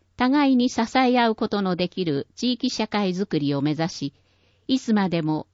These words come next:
安心して住み続けられる中野の街の実現のため、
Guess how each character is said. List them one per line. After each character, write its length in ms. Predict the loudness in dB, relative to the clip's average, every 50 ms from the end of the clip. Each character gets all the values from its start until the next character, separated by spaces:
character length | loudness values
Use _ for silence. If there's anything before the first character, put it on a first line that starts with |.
| _
安 240 | _ 0 2 2 2
心 300 | 0 0 0 2 2 2
し 160 | 0 -2 -8
て 200 | _ -2 -2 -2 -2
住 260 | -6 -2 0 2 2
み 40 | 2
続 280 | 0 -2 -2 -2 -2 0
け 140 | 0 0 2
ら 120 | 2 0
れ 140 | 0 0 0
る 160 | 0 -2 -4 _ _ _ _ _ _ _
中 320 | -4 -4 -2 0 2 2
野 140 | 4 4 4
の 140 | 2 2 2
街 280 | 2 0 0 0 -2
の 220 | 0 0 0 -2 -2
実 300 | 0 -2 0 0 0 -2
現 220 | 0 0 0 0 0
の 120 | -2 -2
た 160 | _ -2 -2
め、 160 | -2 -2 -4